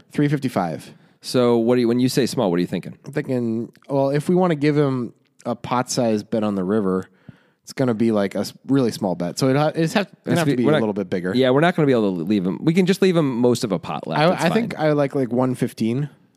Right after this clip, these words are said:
Speaker 1: something like
Speaker 2: I
Speaker 1: that.
Speaker 2: was thinking one twenty-five,
Speaker 1: Yeah.
Speaker 2: but sure, that's all in the same general area. I think you could go, uh, as h-, well, if you make it one fifty, the, well, I guess then the concern is there's gonna be six fifty in the pot, and he's gonna have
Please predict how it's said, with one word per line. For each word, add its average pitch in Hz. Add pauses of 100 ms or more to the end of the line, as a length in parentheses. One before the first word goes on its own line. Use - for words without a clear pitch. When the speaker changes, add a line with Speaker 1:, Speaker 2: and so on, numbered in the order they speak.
Speaker 1:
something 135
like 123
Speaker 2:
I 123
Speaker 1:
that. 123
Speaker 2:
was 147
thinking 165
one 127
twenty-five, 101
Speaker 1:
Yeah. 120
Speaker 2:
but 101
sure, 104 (140)
that's 127
all 127
in 113
the 101
same 104
general 90
area. 80 (260)
I 165
think 233
you 214 (100)
could 175
go, -
uh, 135 (180)
as 127
h-, - (120)
well, 139
if 147
you 175
make 196
it 220
one 160
fifty, 143
the, 92 (220)
well, 107
I 113
guess 117
then 123
the 107
concern 107
is 101 (380)
there's 113
gonna 123
be -
six -
fifty 143
in 127
the 117
pot, 110
and -
he's 117
gonna 110
have 101